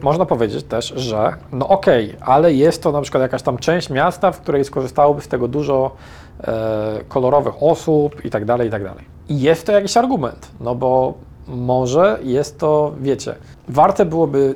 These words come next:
to, że miasto do tego dopłaca tylko i wyłącznie po to, żeby na przykład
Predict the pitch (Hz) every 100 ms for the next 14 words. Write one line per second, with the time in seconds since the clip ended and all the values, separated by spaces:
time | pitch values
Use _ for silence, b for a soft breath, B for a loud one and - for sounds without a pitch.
0 | - 151 170 156 143 147 - - - 135
1 | 147 175 175 135 127 127 120 - 120 113
2 | 117 196 233 - - 214 247 226 170 151
3 | 175 - 165 123 131 196 156 180 170 135
4 | 170 - 175